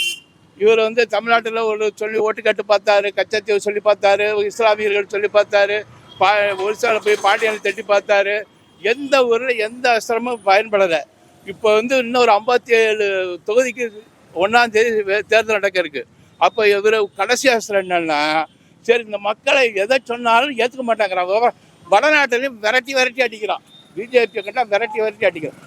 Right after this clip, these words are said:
அப்ப என்ன பண்றாருன்னா, ஒரே ஒரு அஸ்திரம் தான் இருக்கு. சாமியார் மாதிரி போய் உட்கார்ந்துருவோம், அப்படியே முக்காடு போட்டுக்கிட்டு உட்கார்ந்துருவோம். அதுக்கு ஈழட்டா இழிச்சா இப்ப தமிழ்நாடு தான் கிடைச்சிச்சா?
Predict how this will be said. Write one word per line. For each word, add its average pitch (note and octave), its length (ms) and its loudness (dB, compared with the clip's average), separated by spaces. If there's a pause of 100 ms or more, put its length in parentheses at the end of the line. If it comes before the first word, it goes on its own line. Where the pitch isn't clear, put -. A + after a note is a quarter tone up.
(160)
அப்ப F#3 260 2
என்ன B3+ 180 2
பண்றாருன்னா, F#3 480 -2
ஒரே G#3+ 280 4
ஒரு C4+ 260 4
அஸ்திரம் G#3 320 -4
தான் A3 120 2
இருக்கு. E3 240 -8 (300)
சாமியார் A#3+ 540 0
மாதிரி A#3 200 -4
போய் A3 180 -2
உட்கார்ந்துருவோம், G3+ 480 -2
அப்படியே F#3 260 -2
முக்காடு G#3+ 440 -2
போட்டுக்கிட்டு G#3+ 360 -4
உட்கார்ந்துருவோம். F#3 560 0 (1200)
அதுக்கு B3+ 300 -2
ஈழட்டா C4 440 0
இழிச்சா C4+ 280 0
இப்ப A#3 280 -4
தமிழ்நாடு C4+ 380 -2
தான் C4 160 0
கிடைச்சிச்சா? G#3 440 -4